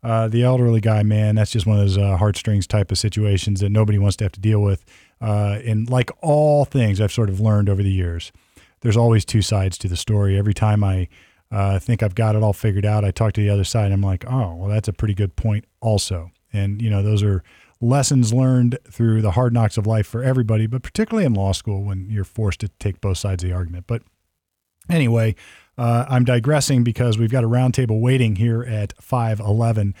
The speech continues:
Uh, so it didn't get through to the Blitz this week or last or next week or any other week, give us a shout at lawyer talk podcast dot com. Just send me a question. I've got 'em waiting in the wings, and they're good ones, I promise. I keep promising, but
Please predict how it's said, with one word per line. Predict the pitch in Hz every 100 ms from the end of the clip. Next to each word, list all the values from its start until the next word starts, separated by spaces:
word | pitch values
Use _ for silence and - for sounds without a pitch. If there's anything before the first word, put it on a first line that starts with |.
| - _ -
Uh, | 107 107 101 101
so | 117 107 110
it | 107 -
didn't | 135 135
get | 127
through | - 131
to | 117
the |
Blitz | 110 127 123 -
this | 131 -
week | 127 117
or |
last | 120 123 120 113
or |
next | 113 120 -
week | 123 117
or | 101
any | 117 139
other | 131 123
week, | 120 113
give | 120
us | 110
a | 107
shout | - 131 120 113 -
at | 117 110 - - - _ -
lawyer | 113 120 139 135
talk | - 127 113 -
podcast | - 135 - 117 -
dot | 117 -
com. | 143 123 107
Just | 110 -
send | 135 120
me |
a | 107
question. | - 127 117
I've | 107
got | 113 107
'em | 110
waiting | 123 123
in | 113
the | 110
wings, | 117 107
and | 107
they're |
good | 101 117
ones, | 101 98
I |
promise. | - 123 110 - _ _ _ _ _ -
I |
keep | - 110
promising, | - 113 101 - 95
but | 87 95